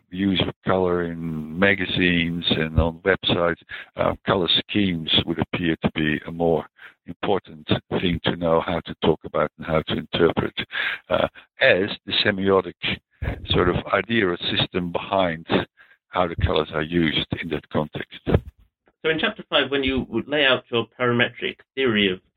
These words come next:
Speaker 2: color,
Speaker 1: Yeah.
Speaker 2: inspired by the sort of feature-based,
Speaker 1: Yeah.
Speaker 2: um, chronological analyses,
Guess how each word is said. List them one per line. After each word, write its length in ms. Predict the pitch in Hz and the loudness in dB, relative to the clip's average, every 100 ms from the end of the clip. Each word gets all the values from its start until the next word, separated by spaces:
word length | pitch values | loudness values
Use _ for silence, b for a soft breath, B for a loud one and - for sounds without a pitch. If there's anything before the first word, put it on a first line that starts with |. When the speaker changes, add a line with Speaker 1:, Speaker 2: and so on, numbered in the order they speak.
| - | 0
Speaker 2:
color, 360 | 95 90 76 | 2 2 -2
Speaker 1:
Yeah. 280 | - - - - _ _ | -4 -6 -6 -10 _ _
Speaker 2:
inspired 400 | 113 107 - 110 | -6 -4 -2 -2
by 100 | 107 | 0
the 240 | 101 98 95 | 2 2 0
sort 100 | - | -6
of 60 | - | -6
feature-based, 520 | 117 - 95 95 - - - | -6 -2 0 2 0 -4 0
Speaker 1:
Yeah. 60 | |
Speaker 2:
um, 140 | 101 - | 0 0
chronological 520 | 107 107 113 - - | 0 4 4 2 0
analyses, 500 | 95 92 92 92 90 | 0 2 0 0 -2